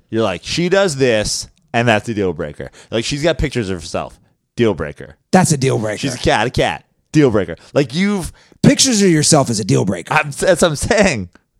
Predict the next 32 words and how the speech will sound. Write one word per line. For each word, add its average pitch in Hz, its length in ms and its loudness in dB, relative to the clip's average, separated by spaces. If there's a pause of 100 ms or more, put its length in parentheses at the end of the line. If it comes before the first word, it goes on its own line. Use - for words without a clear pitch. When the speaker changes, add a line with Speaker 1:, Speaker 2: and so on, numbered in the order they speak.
(140)
Speaker 2:
Is 131 120 -2
that 160 100 4
a 165 40 2
deal 165 140 4
breaker 160 240 4
for 147 100 2
you? 156 400 2 (380)
Speaker 1:
I, 120 120 2 (520)
Speaker 2:
You 302 320 4
and, 226 160 -6
you 302 160 4
and 214 140 0
Guy 190 220 4
had 165 120 2
a 135 60 -4
field 180 320 4
day 135 100 2
laughing 139 380 -2
about 101 240 -6
that. 127 60 2
Speaker 1:
I 147 80 4
mean, 147 220 2
I, 143 220 2
it 143 80 4
was 139 140 0
certainly 160 320 0
ridiculous, 92 800 -4
but, 101 180 -4
Speaker 2:
Ex-, - 80 -8
Speaker 1:
like, 104 160 0
Speaker 2:
exactly. 143 440 2
Speaker 1:
I, 165 120 2